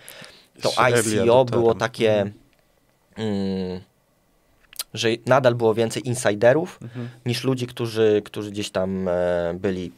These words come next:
Speaker 1: z tej ulicy tak zwanej.
Speaker 2: Ja o tym G M już kiedyś mówiłem na podcaście, że G M tak naprawdę wzięło się stąd, że Cyberpunk,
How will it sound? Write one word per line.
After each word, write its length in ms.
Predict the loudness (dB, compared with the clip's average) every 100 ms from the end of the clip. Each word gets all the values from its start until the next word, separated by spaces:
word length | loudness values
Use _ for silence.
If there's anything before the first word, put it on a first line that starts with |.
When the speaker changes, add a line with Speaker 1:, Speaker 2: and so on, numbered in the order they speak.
| -16
Speaker 1:
z 100 | -8
tej 140 | -6
ulicy 380 | -4 -6 -6 -8
tak 160 | -10 -8
zwanej. 300 | -10 -10 -14 _
Speaker 2:
Ja 80 | -8
o 40 |
tym 160 | -4 -2
G 180 | 0 0
M 60 |
już 140 | 0 -4
kiedyś 240 | -8 -8
mówiłem 400 | -6 -4 -4 -4 -8
na 220 | -8 -8
podcaście, 460 | -10 -14 -12 -12 -14 -12
że 240 | -4 -2 -2
G 320 | -4 -4 -2 -2
M 220 | -2 -6 -12 -4
tak 180 | -4 -2
naprawdę 760 | 0 0 2 2 4 4 2 -2 -12
wzięło 360 | -10 -4 -2 -2
się 140 | -4
stąd, 480 | -8 -4 -2 -2 -4
że 480 | -6 -6 -4 -4 -6
Cyberpunk, 960 | -6 -4 -2 -4 -4 -4 -4 -8 -14 -20